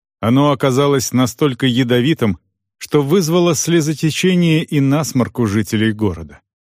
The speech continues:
Водители не видели дальше ста метров.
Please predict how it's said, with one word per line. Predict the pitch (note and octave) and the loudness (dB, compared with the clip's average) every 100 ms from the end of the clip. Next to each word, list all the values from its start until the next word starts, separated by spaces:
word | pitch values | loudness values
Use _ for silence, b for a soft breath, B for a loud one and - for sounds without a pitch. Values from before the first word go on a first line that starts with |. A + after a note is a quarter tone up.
| _ _ _ _ | _ _ _ _
Водители | F#2+ A#2 D#3+ F3 F#3 G3 F#3+ | -2 0 0 -2 -2 0 2
не | F#3+ F#3 | 2 2
видели | F#3+ D#3+ F#3 F3+ | 0 0 0 0
дальше | D3+ D#3 D#3 - D3+ | 2 0 0 -2 -2
ста | - D#3 | -2 0
метров. | D3 C3 G#2 D#2 D2 | 2 2 0 -4 -14